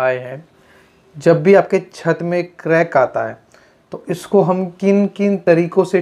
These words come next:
ठीक कर सकते हैं। स-, छत आपकी लीक होती है तो आपको किन किन तरीक़ों से ठीक कर सकते हैं। मैं आज कुछ आपको तीन से चार पाँच तरीके बताने वाला हूं। अगर आपको अच्छे लगे तो वीडियो ज़रूर लाइक करें और नए हैं तो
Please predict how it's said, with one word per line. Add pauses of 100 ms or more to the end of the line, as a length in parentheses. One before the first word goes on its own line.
(100)
ठीक
कर
सकते
हैं। (480)
स-,
छत
आपकी
लीक
होती
है (280)
तो
आपको
किन
किन
तरीक़ों
से
ठीक
कर
सकते
हैं। (360)
मैं
आज
कुछ
आपको
तीन
से
चार (220)
पाँच (480)
तरीके
बताने
वाला
हूं।
अगर
आपको
अच्छे
लगे
तो
वीडियो
ज़रूर
लाइक
करें (480)
और
नए
हैं
तो